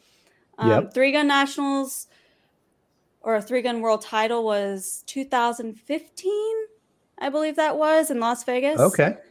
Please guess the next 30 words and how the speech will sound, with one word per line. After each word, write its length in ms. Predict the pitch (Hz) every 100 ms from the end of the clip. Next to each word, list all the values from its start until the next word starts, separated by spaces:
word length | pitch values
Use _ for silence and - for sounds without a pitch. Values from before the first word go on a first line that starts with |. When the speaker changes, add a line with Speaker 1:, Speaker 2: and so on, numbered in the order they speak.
| _ _ _ _ -
Speaker 1:
Um, 340 | 220 214 196
it 100 | 196
was 220 | 214 214
a 220 | 214 202
Surefire 760 | 196 - 220 233 233 233 233 247
national. 560 | 247 226 233 262 262 269 _ _ _ _ _ _ - -
I 120 | 202
was 100 | 208
shooting 300 | - - 202
Speaker 2:
Okay. 80 | 147
Speaker 1:
open. 540 | 208 208 233 233 254 254 _ _ _ _ _ _ _ _ _ _ _ _
Um, 440 | 202 196 190 185 180
I 100 | 190
was, 500 | 190 196 190 185 - -
I 80 | 196
believe 320 | 196 240 269
I 120 | 185
was 140 | 185
still 200 | - 202
fifteen 380 | 196 208 202 202
years 200 | 196 185
old, 300 | 196 202 185
sixteen 340 | 190 - - 185
years 180 | 185 180
old 180 | 180 180
at 140 | 175
the 60 | -
time 500 | - 175 175 202 190
when 100 | 185
I 140 | 175